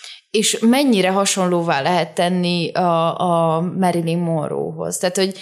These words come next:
oké, sminkelésből, meg, meg parókából, vagy hát fodrászatból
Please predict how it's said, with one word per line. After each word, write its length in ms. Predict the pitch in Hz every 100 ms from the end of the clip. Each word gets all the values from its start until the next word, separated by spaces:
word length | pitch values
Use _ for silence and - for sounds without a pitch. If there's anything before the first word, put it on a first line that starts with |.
| - - - _
oké, 480 | - 247 220 170 135
sminkelésből, 1120 | - 226 247 262 254 214 220 208 190 202 196
meg, 380 | 190 170 151 165 -
meg 520 | 165 156 - 147 147
parókából, 960 | 202 220 214 208 202 185 190 190 190 180
vagy 160 | 170
hát 120 | 170
fodrászatból 1300 | 165 202 208 196 190 190 190 190 185 185 185 185 180